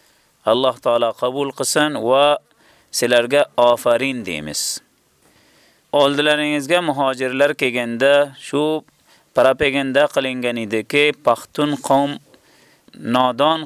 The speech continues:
qavm ekan, cho'mmas ekan va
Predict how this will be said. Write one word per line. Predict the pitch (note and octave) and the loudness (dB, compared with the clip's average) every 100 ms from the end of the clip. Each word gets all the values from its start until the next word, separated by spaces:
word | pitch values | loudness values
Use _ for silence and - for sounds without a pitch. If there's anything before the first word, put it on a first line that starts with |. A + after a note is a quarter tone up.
| - | -6
qavm | C3 B2+ | -6 -6
ekan, | A2+ B2+ B2+ C3 C#3 _ _ _ _ _ _ - | -4 -4 -4 -6 -14 _ _ _ _ _ _ -6
cho'mmas | - C#3+ D3+ D3 C#3 | -2 0 2 0 -2
ekan | A#2+ C3+ C3 C3+ C#3+ _ _ _ _ _ _ _ _ _ _ _ _ _ - A2+ | 0 2 2 0 -8 _ _ _ _ _ _ _ _ _ _ _ _ _ -4 0
va | C3+ C3+ | 2 2